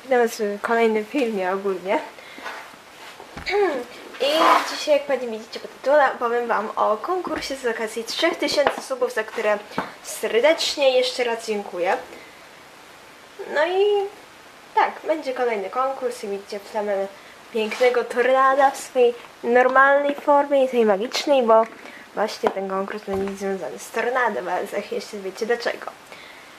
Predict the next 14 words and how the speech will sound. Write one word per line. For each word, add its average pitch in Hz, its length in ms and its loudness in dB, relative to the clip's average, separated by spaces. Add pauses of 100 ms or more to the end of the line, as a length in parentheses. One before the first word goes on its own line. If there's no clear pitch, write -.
(280)
Więc, 311 400 2
mm, 294 300 2 (340)
przejdziemy 403 400 4
od 320 100 2
razu 285 280 2
do 254 360 6
rzeczy, 233 380 -4
czyli 233 280 -2
do 220 180 2
zasad 247 440 -2
konkursu. 202 680 -4 (840)
I 302 400 -2
jeżeli 349 320 2
chodzi 311 380 -4